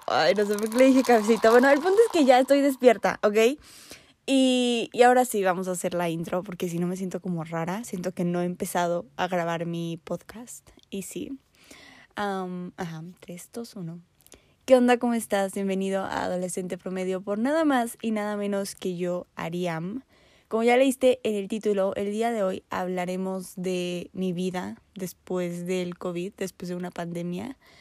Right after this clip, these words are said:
Así que sin darle más vuelta, comencemos. Am, sí tengo un mini guión de la intro, ¿ok? O sea, por eso es que todas las intros son iguales. Ni siquiera me las sé de memoria, tengo que seguir leyéndola.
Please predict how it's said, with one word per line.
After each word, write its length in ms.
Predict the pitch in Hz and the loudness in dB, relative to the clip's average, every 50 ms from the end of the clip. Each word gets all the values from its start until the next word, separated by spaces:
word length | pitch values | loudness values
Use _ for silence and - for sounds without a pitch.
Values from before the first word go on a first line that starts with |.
| - - - - - - | -20 -20 -20 -20 -16 -8
Así 300 | - 180 190 180 - 202 | -6 -6 -6 -6 -8 -12
que 240 | - - - 226 240 | -8 0 2 2 2
sin 160 | 233 254 254 | 2 2 2
darle 240 | 254 247 247 262 269 | 4 4 4 2 2
más 200 | 269 277 277 254 | 4 4 2 2
vuelta, 380 | 247 262 262 254 247 277 285 285 | 4 2 2 2 2 0 0 -2
comencemos. 1040 | - - 220 226 247 262 269 269 - - 330 370 403 330 233 190 - - - - - _ _ - - - - - - _ _ _ _ _ _ _ _ _ - | -4 -4 -2 0 2 2 2 2 0 -2 -2 -2 0 0 -2 -4 -6 -12 -16 -18 -18 _ _ -20 -20 -20 -20 -20 -20 _ _ _ _ _ _ _ _ _ 0
Am, 340 | 233 247 240 240 247 247 233 _ _ _ _ _ - | 2 4 4 6 4 2 0 _ _ _ _ _ -10
sí 340 | - - - - 330 339 339 | -6 -4 2 4 4 4 6
tengo 360 | - 359 330 311 311 330 330 311 | 4 6 6 8 8 8 8 8
un 120 | 285 269 | 8 8
mini 320 | 269 277 269 262 233 196 | 8 6 6 4 4 2
guión 480 | 185 - 190 190 190 180 175 180 - - _ - | -2 2 4 4 4 4 2 -2 -8 -12 _ 0
de 420 | 190 202 190 190 185 180 175 175 175 | 2 4 4 4 4 2 2 0 0
la 220 | 175 175 175 175 180 | -2 0 0 0 0
intro, 340 | 190 196 185 - - - - - | 0 -2 -2 -2 -2 -2 0 0
¿ok? 160 | 185 180 196 202 208 214 | 0 2 2 4 4 4
O 60 | 226 | 4
sea, 100 | 220 208 190 | 4 2 2
por 200 | 214 226 226 240 | 4 6 6 6
eso 100 | 247 285 | 6 6
es 100 | 302 294 | 0 2
que 140 | - 247 | 0 0
todas 500 | 240 - - 226 220 226 226 226 226 - | 2 4 6 6 8 8 8 6 4 2
las 200 | - 196 190 185 | -2 -2 0 0
intros 260 | 196 202 190 196 202 - | 0 -4 -2 -4 -4 -4
son 140 | 208 202 | -4 -4
iguales. 420 | 202 196 190 185 180 180 196 220 233 | -2 0 0 2 2 0 0 0 0
Ni 100 | 220 208 | -2 -2
siquiera 280 | 196 208 233 240 269 | -2 2 2 4 4
me 100 | 277 247 | 4 2
las 140 | 196 180 175 | 2 0 -2
sé 80 | - 196 | -4 -4
de 80 | 202 | -4
memoria, 420 | 196 185 175 175 175 175 180 180 175 | -2 -4 -4 -4 -4 -2 -2 -2 -4
tengo 300 | - - 185 190 185 185 | -4 -6 -8 -8 -8 -6
que 120 | - 196 | -8 -8
seguir 380 | - - 175 165 170 180 175 - | -6 -6 -6 -4 -4 -4 -4 -4
leyéndola. 760 | 170 180 180 175 175 185 180 180 175 175 180 185 202 269 | -6 -6 -4 -4 -2 -4 -4 -2 -4 -4 -4 -4 -6 -6